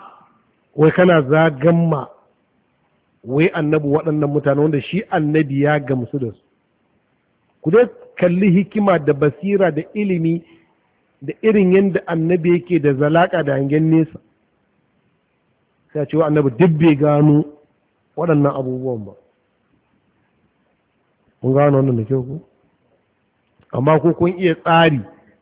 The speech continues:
tun daga ƙoli-ƙoli har ƙaramin gunduma naku na tafiya lafiya lau. Na Annabi ne bata tafi lafiya lau ba. Jama'a mun gano wannan da kyau ku?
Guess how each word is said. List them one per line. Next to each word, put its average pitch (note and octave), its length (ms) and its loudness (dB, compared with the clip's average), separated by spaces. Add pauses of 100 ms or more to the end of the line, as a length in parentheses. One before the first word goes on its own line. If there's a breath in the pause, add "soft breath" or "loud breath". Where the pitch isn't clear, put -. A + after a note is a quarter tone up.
(100)
tun G3+ 220 2
daga D#3 220 4
ƙoli-ƙoli F3+ 680 2
har F#3 260 -4
ƙaramin F3 380 0
gunduma D#3+ 420 2
naku D#3+ 240 0
na C3+ 120 -2
tafiya C3 300 -2
lafiya C3+ 400 0
lau. A2 140 -6 (380 soft breath)
Na D#3+ 100 -2
Annabi E3 380 0
ne D3+ 140 4
bata C3 200 0
tafi B2 180 -4
lafiya C3 420 -6
lau G2 140 -12
ba. G2+ 100 -20 (2500)
Jama'a D#3+ 220 2
mun E3+ 100 4
gano F#3 240 4
wannan F3 180 2
da C#3+ 60 0
kyau D#3 200 -8
ku? D#3 160 -16